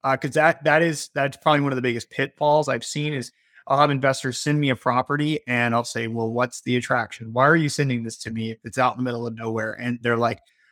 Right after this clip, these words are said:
"Well, it looks, it's a really nice property. It's got the quality. It meets all the things that we, we literally just talked about, number one." Um, but then number two, it's just, they, they don't know the answer to that. And it's like, "Well, you're taking a massive risk 'cause there's not a lot of data there. And you want my opinion. My opinion is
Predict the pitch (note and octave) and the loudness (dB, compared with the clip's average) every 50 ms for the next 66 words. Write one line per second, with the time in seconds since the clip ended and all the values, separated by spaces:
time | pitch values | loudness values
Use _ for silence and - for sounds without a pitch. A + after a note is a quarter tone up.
0 | _ _ - D3+ D3+ D#3 D3+ D3+ D3+ - D3 D3 D3 D3 D3+ E3 D#3+ - - - | _ _ 6 8 10 10 10 10 8 4 0 0 2 4 4 2 2 0 -6 -6
1 | - C3 - D#3 C#3+ D3+ D#3+ D#3+ D#3+ D#3 D3 D3 C#3+ - - - C3+ C3+ D3 - | -4 -2 0 0 2 4 6 6 6 6 4 2 2 0 2 4 4 4 4 2
2 | F#3 G3 G3+ A3+ B3+ C4 - _ _ _ - C#3+ - - E3 D3+ - C#3+ - _ | 0 0 0 -2 -2 -4 -8 _ _ _ -14 -4 0 2 2 2 2 -4 -12 _
3 | - C#3+ C#3 C#3 D3 D#3+ E3 F3 F3 D#3+ - D3 D3 D3 C#3+ - D3+ D3 C#3+ C#3 | 0 2 4 6 6 6 4 4 2 2 2 0 -2 -2 0 2 2 2 2 2
4 | - - C#3+ C#3+ C#3+ C3 C3+ - - _ _ - C#3 D3 D#3 D#3+ D#3+ D#3+ E3 E3 | 0 0 -2 -2 -2 -2 -4 -6 -8 _ _ -8 -8 -6 -2 0 2 4 4 4
5 | D#3+ E3 D#3 C3+ C3+ - - C#3+ C#3 - - - C3+ B2 C3 C3+ C3 C3 - C3+ | 4 2 0 0 -4 -4 -2 -2 -2 -2 0 0 0 0 0 -4 -4 -4 -4 -8
6 | A#2+ A2+ A#2 A#2 C3+ E3 G3+ - _ _ _ _ _ _ - - C3 C3 C3 C3 | -6 -6 -4 -2 -2 -2 -4 -8 _ _ _ _ _ _ -2 2 2 4 2 2
7 | A#2+ - C3+ - - F#3 F#3+ F3+ F3 F3 F3 D#3+ D3+ C#3 - - - G#3+ G3+ E3 | 0 -2 -4 -2 0 0 2 2 2 0 0 0 -4 -6 -6 -8 -8 -6 -6 -6
8 | D3 - - - - _ - C#3+ D3 C#3+ D3 E3+ F3 F#3 F3 D#3 E3 D#3+ D#3 D3 | -6 -10 -14 -16 -16 _ -6 -6 -4 0 2 2 4 4 2 2 2 2 2 2
9 | C#3 C#3 D3 D3+ - - C3 A#2+ A2+ A2+ A2+ A#2 A#2 - - A#2 - A#2+ B2+ C3+ | 2 2 0 0 -2 -4 -4 -4 -4 -4 -6 -8 -12 -12 -12 -12 -8 -4 -2 0
10 | D#3 E3+ E3+ - - - G#3 G#3 - G3 E3 D3 B2+ B2+ C3 B2+ C3 C#3 D3+ - | 0 0 0 -2 -2 -2 -2 -2 -2 -2 -2 -2 -2 0 0 2 2 2 0 -2
11 | - C#3+ - - A#2+ B2 C3+ E3 F3 D3+ B2 D3 - - - - C#3 C3 C#3 C3+ | -4 -10 -8 -8 -4 0 4 4 4 4 2 0 -4 -8 -10 -8 -8 -6 -4 -2
12 | D3 C#3+ C#3 C3+ C3+ C3+ B2 A#2 - - A#2+ B2+ C#3+ C#3+ C3+ A#2+ A#2+ A#2 A#2 A#2 | 0 2 4 4 4 4 4 2 -2 -2 -2 0 2 2 2 0 -2 -2 -4 -6
13 | A#2+ B2+ C3 C#3+ D3+ C3+ - B2+ B2 A#2 A2+ - _ - D3+ D3+ C#3 B2 A#2 A2+ | -6 -2 0 2 2 2 2 -2 -4 -4 -4 -6 _ -2 0 0 0 0 -2 -4
14 | A2+ A#2 A2 _ - D3 C#3+ C3+ B2 A#2+ A2+ A2+ - | -6 -6 -6 _ -6 -4 -4 -4 -4 -4 -6 -6 -8